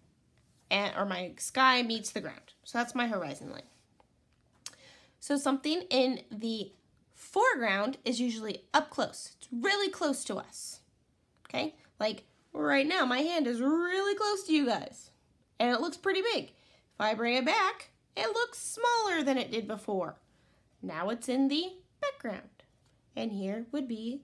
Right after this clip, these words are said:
the middle ground. Foreground, background, middle ground. Okay? That's just a little refresher. So you're gonna think about things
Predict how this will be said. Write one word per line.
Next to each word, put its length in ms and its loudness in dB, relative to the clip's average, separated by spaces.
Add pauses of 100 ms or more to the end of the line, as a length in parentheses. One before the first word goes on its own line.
the 160 0
middle 300 0
ground. 380 -14 (580)
Foreground, 480 2 (1120)
background, 460 -2 (580)
middle 140 4
ground. 160 -8 (520)
Okay? 240 0 (2250)
That's 200 0
just 160 -6
a 40 -2
little 160 4
refresher. 420 2 (1300)
So 340 2 (240)
you're 160 0
gonna 220 2
think 240 0
about 400 0
things 400 0